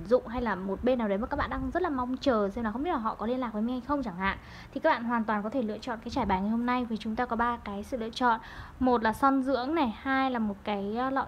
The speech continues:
chiết nước hoa này, ba là cái kem mắt A H C này. Tất cả đồ vật ngày hôm nay đều có màu đen.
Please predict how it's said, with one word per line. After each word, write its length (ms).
chiết 160
nước 180
hoa 280
này, 240
ba 220
là 200
cái 100
kem 300
mắt 160
A 80
H 100
C 20
này. 340
Tất 140
cả 180
đồ 120
vật 200
ngày 100
hôm 180
nay 160
đều 220
có 200
màu 220
đen. 280